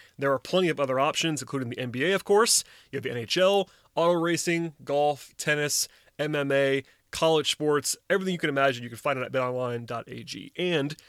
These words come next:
BetOnline even covers awards, entertainment bets, T V shows, and reality T V. BetOnline also has real-time updated odds and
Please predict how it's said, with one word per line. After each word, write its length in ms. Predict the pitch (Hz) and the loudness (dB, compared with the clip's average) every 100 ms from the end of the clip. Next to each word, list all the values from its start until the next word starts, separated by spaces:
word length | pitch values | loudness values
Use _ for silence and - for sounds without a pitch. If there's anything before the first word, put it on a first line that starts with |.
| _ _ | _ _
BetOnline 300 | 143 143 143 | -2 0 0
even 160 | 143 131 | -2 -2
covers 240 | 143 135 | -2 -2
awards, 560 | 120 120 185 190 170 - - _ - | -4 0 2 2 0 -4 -10 _ -4
entertainment 480 | 156 143 151 147 143 | -2 0 -2 -2 0
bets, 340 | 143 139 - | 0 0 -4
T 180 | - 180 | -6 -4
V 140 | 175 | -4
shows, 460 | - 139 131 131 - | -2 0 0 -2 -6
and 360 | 127 123 120 117 | -6 -6 -6 -8
reality 340 | 120 113 113 | -8 -8 -10
T 220 | 113 127 | -12 -14
V. 220 | 110 98 - _ _ _ | -14 -16 -20 _ _ _
BetOnline 540 | 151 151 147 143 151 | -2 0 0 0 0
also 240 | 147 160 143 | 0 -2 0
has 220 | 139 120 | -2 -2
real-time 540 | 120 180 185 185 180 | -2 -2 -2 -4 -4
updated 360 | - 151 170 139 131 | -4 -4 -2 -2 0
odds 340 | 165 202 180 | 0 0 -4
and 220 | - 165 | -6 -6